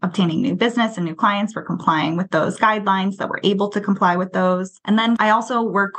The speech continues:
not just with the attorneys, but with all of the other sort of firm constituents. So when we're opening new matters, we work with the support staff, with I T, and with accounting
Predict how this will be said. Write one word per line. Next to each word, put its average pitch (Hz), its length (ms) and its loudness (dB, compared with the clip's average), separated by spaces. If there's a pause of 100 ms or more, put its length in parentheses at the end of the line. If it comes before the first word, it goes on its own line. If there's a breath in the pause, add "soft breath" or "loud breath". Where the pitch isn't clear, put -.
(240)
not 214 360 2
just 226 260 -8
with 180 240 0
the 190 100 2
attorneys, 180 520 -2
but - 180 -2
with 190 140 -2
all 170 240 2
of 170 260 -8
the 180 140 2
other 165 420 -2
sort 175 180 -2
of 175 60 -16
firm 175 240 0
constituents. - 800 -4
So 165 380 0 (100)
when 185 320 2
we're 185 160 2
opening 175 300 0
new 170 100 0
matters, 202 500 0
we 175 120 -6
work 156 240 -2
with 147 160 -6
the - 80 -4
support 277 420 0
staff, 196 480 2
with 160 160 -8
I 151 240 -2
T, 226 360 -2
and 170 100 -2
with 180 100 -6
accounting 202 640 0